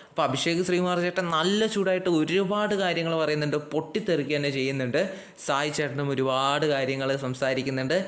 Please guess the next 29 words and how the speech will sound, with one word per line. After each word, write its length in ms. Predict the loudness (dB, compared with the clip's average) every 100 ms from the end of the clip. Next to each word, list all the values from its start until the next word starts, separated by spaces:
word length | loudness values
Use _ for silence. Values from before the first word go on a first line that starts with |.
| -8 -10
അപ്പം 300 | -2 -2 -2 -6
നോറ 300 | -6 -4 -2
ചേച്ചി 340 | -2 -2 -2 -2
ഇന്ന് 200 | -2 -2
കരയുമെന്നാണ് 600 | -2 0 0 0 -2 -2
പല 240 | -2 -2 -2
പ്രേക്ഷകരും 720 | -2 -2 -2 -4 -4 -2 0
അഭിപ്രായപ്പെടുന്നത്. 840 | 0 -2 -2 -4 -2 -4 -2 -2 -4 -8 -8
നമുക്ക് 220 | -2 0 0
കണ്ടു 280 | 0 2
തന്നെ 220 | 2 2 2
അറിയാം 200 | 0 2
ഇന്നത്തെ 260 | 0 0
എപ്പിസോഡ് 720 | 0 0 0 2 0 -2 -12 -20 -6
കലക്കും 580 | -2 -2 -2 -4 -4 -4
എന്നാണ് 280 | -4 -2 -2
ഞാൻ 180 | -2 -2
വിശ്വസിക്കുന്നത്. 720 | -2 -2 -2 -2 0 0 0 -2 -12 -6
എന്ത് 220 | -2 2
തന്നെയായാലും 440 | 2 2 2 2 0 -2 -6 -2
വളരെ 400 | 0 0 0 2
ഞെട്ടിക്കുന്ന 500 | 0 0 -2 0 0
പ്രൊമോ 340 | 0 2 2
തന്നെയാണ്. 300 | 2 0 0
നമ്മൾ 220 | 0 2
അഭിഷേക് 440 | 0 0 -2 0 0
ശ്രീകുമാർ 440 | 0 2 2 0
ചേട്ടനും 360 | 0 0 -2 0
സായി 300 | 0 0